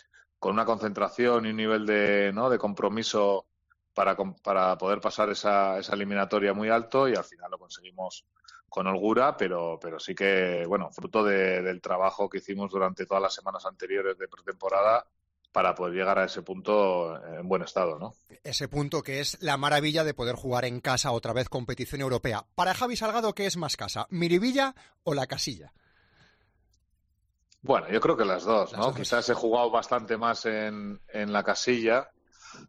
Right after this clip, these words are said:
Speaker 1: bastante, bastante más, pero sí que ahora mismo eh, Miribilla es la casa de, del Bilbao Basket, ¿no? Eh, yo creo que todo el mundo se siente identificado con, con ese campo, con, con esa marea negra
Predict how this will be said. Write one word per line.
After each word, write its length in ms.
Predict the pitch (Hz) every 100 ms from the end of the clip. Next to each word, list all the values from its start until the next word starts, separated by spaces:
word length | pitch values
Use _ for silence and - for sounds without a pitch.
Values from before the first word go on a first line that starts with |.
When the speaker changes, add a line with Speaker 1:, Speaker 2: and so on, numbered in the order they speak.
| _
Speaker 1:
bastante, 360 | 92 - 98 95
bastante 400 | 95 - 98 98
más, 380 | 107 110 113 -
pero 200 | 92 90
sí 180 | - 92
que 480 | 101 95 95 92 -
ahora 280 | 95 95
mismo 540 | 92 92 95 95 95 - _ _ _ _ _
eh, 260 | 92 90
Miribilla 560 | 87 85 85 90 90 95
es 80 | 90
la 120 | 85
casa 280 | 82 - 80
de, 260 | 80 78
del 160 | 78 78
Bilbao 200 | 80 78
Basket, 360 | 78 78 - 76
¿no? 280 | 80 95 104
Eh, 640 | 87 80 78 78 76 76
yo 100 | 78
creo 160 | 82 80
que 80 | 80
todo 140 | 85
el 60 | 82
mundo 180 | 82
se 140 | 80 82
siente 500 | - 87 87 82 78 _ _ _ _
identificado 800 | - 92 87 92 92 - 92 92
con, 440 | 87 90 87 87 85
con 160 | 90 92
ese 200 | 90 92
campo, 640 | 98 98 98 104 104 104
con, 260 | - 85 82
con 180 | 82 87
esa 160 | 90
marea 300 | 90 87 90 87
negra 600 | 98 98 101 101 101